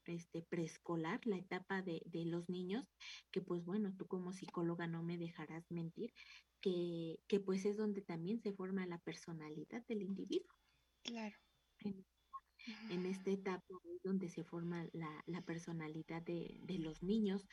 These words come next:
Speaker 1: donde, este, te digo, ellos van descubriendo su mundo a medida de la interacción con los demás. Citamos a,
Speaker 2: Ujú.
Speaker 1: este, a Vygotsky, citamos a Brunner, donde, pues, bueno, las,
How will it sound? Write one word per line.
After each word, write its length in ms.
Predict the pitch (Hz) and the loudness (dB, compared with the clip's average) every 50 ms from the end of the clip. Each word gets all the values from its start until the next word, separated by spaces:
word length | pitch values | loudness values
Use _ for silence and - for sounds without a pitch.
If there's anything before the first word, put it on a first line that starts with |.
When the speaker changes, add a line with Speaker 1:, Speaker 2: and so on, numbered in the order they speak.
| - - - - - - - - - - | -14 -12 -10 -8 -8 -8 -10 -10 -8 -2
Speaker 1:
donde, 600 | 165 180 175 175 175 165 170 165 160 160 160 160 160 | 0 2 2 2 2 2 2 2 2 0 -2 -4 -6
este, 360 | - _ - 170 165 160 - | -6 _ 0 0 0 0 0
te 120 | - 165 160 | -2 0 0
digo, 240 | 190 190 190 196 | 2 2 4 4
ellos 280 | 196 196 208 208 196 - | 6 6 4 4 2 2
van 160 | 190 196 202 202 | 2 4 4 4
descubriendo 640 | 226 220 - - 196 190 196 202 202 202 220 214 | 4 2 4 4 6 8 8 8 8 6 6 4
su 160 | - - 202 190 | 4 4 6 6
mundo 420 | 190 196 214 220 214 226 226 220 | 8 8 8 6 6 4 4 4
a 120 | 214 202 | 6 6
medida 520 | 196 190 185 185 190 185 196 202 214 214 208 | 6 6 4 4 4 4 2 4 4 2 2
de 140 | 202 185 180 | 2 0 0
la 280 | 180 175 170 165 160 - _ - | 0 -2 -2 -4 -6 -10 _ -10
interacción 640 | 190 - 180 180 180 185 - - - - 214 214 208 | -6 -4 -4 -2 -4 -4 -6 -4 0 4 4 4 4
con 220 | - 214 214 214 | 6 6 6 6
los 200 | 214 202 196 190 - | 6 4 2 -2 -6
demás. 260 | - - 208 330 427 - _ _ _ _ _ _ _ - - - - - - _ | -4 0 2 2 2 2 _ _ _ _ _ _ _ -14 -12 -12 -12 -12 -14 _
Citamos 800 | - - - 202 202 - 190 185 196 190 190 190 190 196 220 220 | -2 2 2 2 4 2 2 4 6 6 8 8 8 6 4 2
a, 100 | 220 214 | 0 -2
Speaker 2:
Ujú. 160 | - - - 135 | -2 -4 -4 -6
Speaker 1:
este, 360 | 135 - - - - - 143 | -6 -8 -8 -8 -8 -8 -8
a 60 | 143 | -8
Vygotsky, 880 | - - - _ 254 277 269 226 - _ _ _ 208 208 202 196 202 202 - | -10 -12 -6 _ 2 2 2 2 0 _ _ _ 0 0 2 2 0 0 0
citamos 540 | 190 190 190 - 160 151 156 165 165 156 - - | -2 -2 -2 -2 -4 -4 -4 -6 -6 -8 -8 -8
a 160 | 135 - 143 | -8 -8 -4
Brunner, 720 | 143 - 196 220 254 247 240 220 214 202 196 196 196 196 - 190 - - - - - - - _ | 2 4 4 6 6 6 4 4 4 4 4 2 2 0 -2 -8 -16 -14 -14 -14 -14 -14 -10 _
donde, 300 | - 175 175 170 165 170 170 | -2 0 2 2 2 2 2
pues, 240 | - 170 170 160 160 | 2 0 0 2 2
bueno, 320 | 180 190 190 185 175 170 - _ | 4 4 4 4 4 0 -4 _
las, 420 | - 160 160 147 143 147 - - | -8 -6 -6 -6 -6 -8 -10 -12